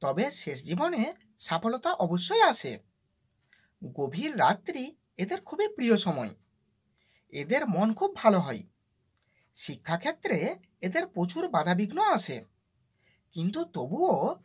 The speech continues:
প্রচুর পরিশ্রম ও মনোযোগের দ্বারা শিক্ষাক্ষেত্রে এরা ঠিক সফলতা প্রাপ্ত করে থাকে। এদের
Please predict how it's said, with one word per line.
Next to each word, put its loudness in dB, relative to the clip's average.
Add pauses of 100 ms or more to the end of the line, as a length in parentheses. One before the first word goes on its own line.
(200)
প্রচুর -2 (140)
পরিশ্রম 0 (380)
ও 0 (160)
মনোযোগের -2
দ্বারা 8 (640)
শিক্ষাক্ষেত্রে -4
এরা 4 (120)
ঠিক -6
সফলতা 0
প্রাপ্ত 2
করে 2
থাকে। -4 (1300)
এদের -2